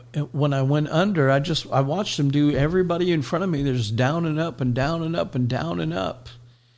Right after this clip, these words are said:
And when I went down, he held me under a long time. And, uh, he had his hand on my hand. And I was having a, a moment there where I thought, "I'm gonna drown if he doesn't lift me up."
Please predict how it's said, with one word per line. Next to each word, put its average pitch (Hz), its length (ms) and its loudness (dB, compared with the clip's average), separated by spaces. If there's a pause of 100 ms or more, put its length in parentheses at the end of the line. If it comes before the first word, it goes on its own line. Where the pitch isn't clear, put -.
(440)
And 139 420 0
when 135 200 2
I 180 160 0
went 190 280 -2
down, 131 340 2
he 123 160 2
held 170 300 0
me 147 160 0
under 160 280 0
a 117 80 0
long 139 640 -2
time. 95 580 -4 (1000)
And, 123 300 2
uh, 113 60 4
he 135 200 0
had 139 260 2
his 175 260 0
hand 156 260 0
on 127 140 2
my 143 240 2
hand. - 540 -2 (720)
And 135 160 2
I 151 100 4
was 180 180 0
having 135 400 0
a, 127 220 -2 (100)
a 127 100 0
moment 139 480 2
there 127 160 4
where 127 140 2
I 143 60 -2
thought, 127 300 -2
"I'm 180 200 -2
gonna 127 200 2
drown 123 500 2
if 104 100 -4
he 127 80 -2
doesn't 117 320 0
lift 113 240 0
me 107 180 -2
up." - 380 -8